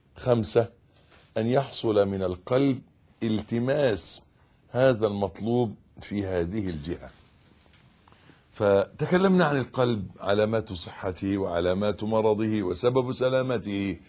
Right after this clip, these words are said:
وسبب مرضه وعلاجه من مرضه.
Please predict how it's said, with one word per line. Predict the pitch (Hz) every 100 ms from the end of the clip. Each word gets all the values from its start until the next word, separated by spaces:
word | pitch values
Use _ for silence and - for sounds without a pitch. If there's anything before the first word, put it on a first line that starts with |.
| - - -
وسبب | 104 - 143 135
مرضه | 123 135 147 147 139 156 156 156 - 156
وعلاجه | 156 139 151 147 190 175 117 113
من | 117 98 92
مرضه. | 90 95 78 64